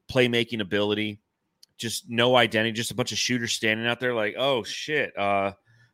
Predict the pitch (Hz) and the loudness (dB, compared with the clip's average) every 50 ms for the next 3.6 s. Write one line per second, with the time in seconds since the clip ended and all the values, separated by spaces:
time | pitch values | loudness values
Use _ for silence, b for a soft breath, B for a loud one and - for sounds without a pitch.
0 | _ _ - 110 113 - - _ _ _ _ - - 113 117 123 143 135 127 117 | _ _ -2 -2 -2 -4 -8 _ _ _ _ -10 0 4 6 6 6 4 2 0
1 | 98 127 151 160 156 143 - - 117 113 117 113 110 113 131 160 156 - 107 90 | 2 4 6 6 6 4 4 2 2 2 4 4 4 4 4 2 2 0 -4 -4
2 | 90 104 139 147 135 139 117 107 139 139 131 127 117 107 98 - - 156 160 151 | -4 -4 -4 -4 -4 -6 -2 0 0 0 0 -2 -4 -6 -6 -4 0 2 2 2
3 | 123 113 107 104 101 110 135 160 170 - 104 87 | 2 2 0 0 2 2 2 2 2 2 0 -2